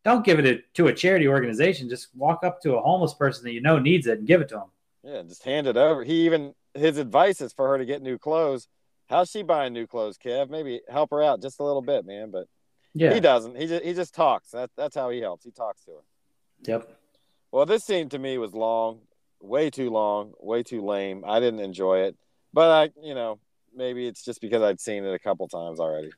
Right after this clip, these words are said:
Speaker 2: Uh, maybe I'm being a little too hard on it. I don't know.
Speaker 1: <clears throat> Well, it did. It was, it was really the only scene of substance, as far as I can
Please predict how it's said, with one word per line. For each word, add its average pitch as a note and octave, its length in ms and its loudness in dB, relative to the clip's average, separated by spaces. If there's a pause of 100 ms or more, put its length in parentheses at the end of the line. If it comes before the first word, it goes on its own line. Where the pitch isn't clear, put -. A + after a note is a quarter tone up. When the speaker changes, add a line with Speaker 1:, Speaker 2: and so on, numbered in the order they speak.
(220)
Speaker 2:
Uh, G#2 80 -10 (100)
maybe C3+ 220 4
I'm C#3 120 6
being B2 140 6
a - 20 2
little A2 160 2
too G2+ 180 -8
hard D#2+ 220 -4
on D2+ 100 -14
it. G3 100 -4
I F#3 80 2
don't D3 140 2
know. C#3 80 -4 (120)
Speaker 1:
<clears throat> - 120 -20
Well, A3+ 380 10
it A3 140 6
did. A3 260 6
It G3 220 4
was, G#3 280 6
it E3+ 160 4
was F3+ 440 4
really G3+ 460 6
the D#3+ 160 8
only F#3 260 6
scene F#3 300 2
of C3+ 120 2
substance, F3+ 840 2
as B2 200 -10
far D#3 240 -2
as B2+ 160 0
I D3 160 4
can B2 300 -2